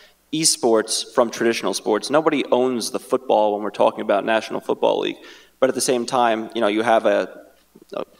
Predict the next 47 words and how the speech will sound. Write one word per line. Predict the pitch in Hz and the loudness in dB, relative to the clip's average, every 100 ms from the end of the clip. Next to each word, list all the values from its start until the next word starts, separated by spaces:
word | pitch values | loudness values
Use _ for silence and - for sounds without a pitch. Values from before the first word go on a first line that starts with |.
| - | -4
collective | - 131 127 | 2 2 2
bargaining | 117 120 120 117 | 4 4 4 -2
agreement | 117 117 | -2 -2
that | 101 | 0
will | 107 | -2
be | 107 | -2
signed | - 113 110 | -2 0 0
between | 110 - 113 | -4 -6 -6
the, | 107 104 98 - | -6 -8 -10 -8
you | |
know, | 113 104 82 | -4 -2 -2
the | 110 | -2
N | 113 | -2
F | 110 | 0
L | 113 113 110 | 2 4 2
and | 107 | -2
the | 107 | -2
N | 110 | -4
F | 107 | -2
L | 107 107 | 0 -2
P | - 120 123 | -2 0 2
A. | 135 107 - - - | 4 0 -6 -20 -6
But | - | -2
with | 143 | 0
respect | 156 165 160 | 2 2 2
to | - | 0
esports, | 165 170 135 120 | -2 2 2 2
there's | 135 143 | 2 2
actually | 170 170 151 | 2 2 -2
several | - 147 143 135 | 0 2 4 2
parties | - 123 123 117 | 2 2 2 2
at | 117 110 | 0 0
the | 107 | -4
table. | - 123 113 104 | -2 -2 0 -2
You | 101 | -4
have | 110 110 | -2 -4
the | 104 | -4
players, | - 127 127 127 120 | -2 0 2 2 0
you | 110 | -2
have | 104 | -2
the | 104 | -6
teams, | - 139 135 131 120 | -6 -4 -2 -4 -2
you | 113 | 0
have | 101 | 0
the | 107 | -2
game | 127 135 | -2 -2
developer, | 127 120 123 117 120 110 | 0 2 2 2 -2 -4